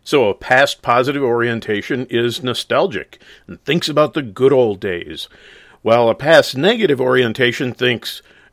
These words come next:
"Everything in my past is all digested dog food." Zimbardo's model takes a similar approach to the present and the future.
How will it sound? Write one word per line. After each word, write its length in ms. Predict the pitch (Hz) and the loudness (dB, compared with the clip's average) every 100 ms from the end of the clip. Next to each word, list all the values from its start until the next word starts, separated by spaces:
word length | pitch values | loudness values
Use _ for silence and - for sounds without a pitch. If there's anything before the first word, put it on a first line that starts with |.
| - | 0
"Everything 580 | 147 160 165 170 175 170 | 4 6 6 6 6 4
in 220 | 175 135 | 0 0
my 180 | 139 135 | 4 2
past 600 | 131 139 120 117 - - | 2 4 6 4 2 -6
is 240 | 120 - - | -6 -4 0
all 320 | 123 131 139 | 4 6 6
digested 840 | 127 120 117 127 117 - 120 107 | 6 4 4 0 -2 -2 -6 -4
dog 320 | - 107 107 - | 0 0 0 -6
food." 360 | 98 85 73 - _ _ _ _ _ _ _ _ _ _ _ _ - | -12 -12 -14 -20 _ _ _ _ _ _ _ _ _ _ _ _ -4
Zimbardo's 600 | 113 151 165 165 156 127 | 0 4 6 8 6 4
model 280 | 135 127 120 | 0 0 2
takes 260 | 131 113 | 0 0
a 60 | 127 | -2
similar 400 | - 269 233 104 | -2 0 2 0
approach 480 | - 98 104 135 - | 0 -4 -6 -6 -14
to 260 | - 117 139 | -10 -8 -6
the 120 | 151 | -6
present 640 | - 95 95 92 98 - _ - | -6 -6 -4 -6 -14 -18 _ -18
and 160 | 95 | -14
the 40 | 95 | -14
future. 640 | - 101 98 - 78 | -14 -12 -12 -12 -16